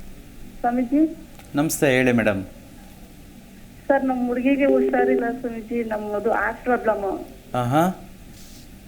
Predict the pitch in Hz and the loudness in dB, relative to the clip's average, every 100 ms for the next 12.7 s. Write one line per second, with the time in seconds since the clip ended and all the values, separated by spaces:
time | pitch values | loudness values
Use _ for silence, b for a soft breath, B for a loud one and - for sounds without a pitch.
0 | - 226 269 240 262 262 285 285 277 247 | -4 0 2 2 0 0 0 4 4 4
1 | 262 269 254 269 254 240 240 233 202 190 | 2 2 2 0 0 0 0 0 0 -2
2 | 196 - 226 214 - 208 185 - 127 120 | -6 -2 0 0 0 0 0 -2 0 0
3 | 120 143 208 - - - - - - - | 2 0 0 -4 -14 -12 -8 -10 -12 -20
4 | - - 254 226 294 294 277 202 - 262 | -20 -4 -2 4 4 6 4 2 2 2
5 | 262 233 214 208 226 247 269 269 262 262 | 0 0 -2 -2 0 2 2 2 0 0
6 | 247 247 254 220 226 - 247 240 240 240 | 0 0 -2 -2 -6 0 0 2 0 0
7 | 247 240 240 226 226 214 240 - 233 220 | -2 0 0 0 -2 -4 -4 -2 0 0
8 | 208 220 202 196 - - - 240 262 302 | 0 0 0 0 -4 -16 -8 -4 0 2
9 | 277 254 240 226 226 240 247 - 240 233 | 2 0 -2 0 2 0 -2 -6 -6 -6
10 | 240 226 214 202 214 214 - - - - | -6 -8 -6 -4 -4 -4 -10 -18 -18 -14
11 | 139 131 107 - - - 127 147 175 160 | -2 0 0 -2 -12 -2 2 2 2 2
12 | 196 185 - 170 151 131 123 | 2 2 2 2 4 4 4